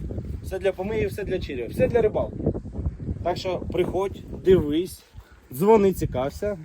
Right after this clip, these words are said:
Що можу, то розповів. Що не розповів, прийдеш сам, побачиш, сам все купиш. Ну а ми з тобою це діло, друже, гарно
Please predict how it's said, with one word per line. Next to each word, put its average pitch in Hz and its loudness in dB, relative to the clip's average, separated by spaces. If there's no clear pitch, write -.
Що - 2
можу, 190 6
то 175 -2
розповів. 240 -6
Що 240 0
не 480 6
розповів, 269 0
прийдеш - 2
сам, - 2
побачиш, 233 -4
сам 214 -6
все - -12
купиш. - -12
Ну 180 -4
а 185 2
ми 240 -2
з - -8
тобою 208 -6
це 208 -10
діло, 196 -6
друже, 165 -2
гарно 202 4